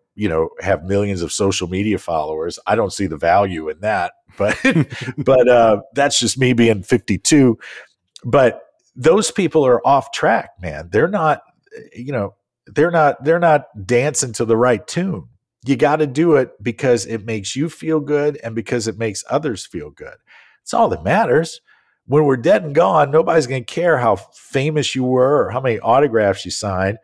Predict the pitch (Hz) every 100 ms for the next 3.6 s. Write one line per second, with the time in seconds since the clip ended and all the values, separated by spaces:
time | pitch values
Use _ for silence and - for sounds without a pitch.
0 | _ _ _ - 240 208 151 - 214 247
1 | 127 110 123 123 160 160 131 120 151 160
2 | 160 - 104 120 98 82 95 113 113 151
3 | 156 - 160 131 202 -